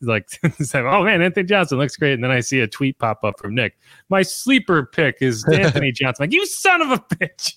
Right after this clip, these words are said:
Speaker 1: <laughs>
Speaker 2: You, I guess if
Speaker 1: Uh,
Speaker 2: I,
Speaker 1: I
Speaker 2: if
Speaker 1: think
Speaker 2: I
Speaker 1: he's
Speaker 2: have to
Speaker 1: right.
Speaker 2: pick
Speaker 1: I think it's a good sleeper pick.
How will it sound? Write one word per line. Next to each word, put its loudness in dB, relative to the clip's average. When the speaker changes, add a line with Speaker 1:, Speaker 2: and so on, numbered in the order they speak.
Speaker 1:
<laughs> -8
Speaker 2:
You, 0
I 0
guess -2
if 2
Speaker 1:
Uh, 2
Speaker 2:
I, 4
Speaker 1:
I 0
Speaker 2:
if 0
Speaker 1:
think 2
Speaker 2:
I 4
Speaker 1:
he's 2
Speaker 2:
have 4
to 6
Speaker 1:
right. 0
Speaker 2:
pick 2
Speaker 1:
I 2
think 0
it's 2
a 0
good 0
sleeper 2
pick. -6